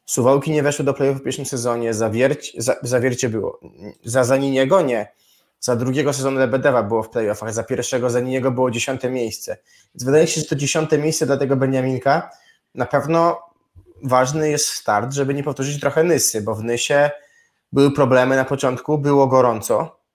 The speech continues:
Więc tutaj jest bardzo ważne wejście do, do zespołu, dobre do, do sezonu. No i nie możemy się doczekać otwarcia pierwszego października w hali właśnie Globus.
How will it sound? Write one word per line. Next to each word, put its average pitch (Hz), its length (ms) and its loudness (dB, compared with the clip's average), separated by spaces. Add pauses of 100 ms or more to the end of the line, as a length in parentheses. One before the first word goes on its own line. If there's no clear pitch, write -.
(520)
Więc - 120 -14
tutaj 151 180 0
jest 135 120 0
bardzo 143 260 2
ważne 135 300 -2
wejście 131 420 -2
do, 117 480 2
do 120 120 0
zespołu, 156 420 -2
dobre 131 320 0
do, 117 640 2
do 120 80 -6
sezonu. 123 640 -2 (500)
No 151 80 4
i 165 60 4
nie 185 80 2
możemy 180 220 2
się 170 60 0
doczekać 165 340 0
otwarcia 151 680 2
pierwszego 135 720 0
października 120 800 -2
w - 80 -14
hali 131 240 -2
właśnie 123 300 -4
Globus. 113 640 -2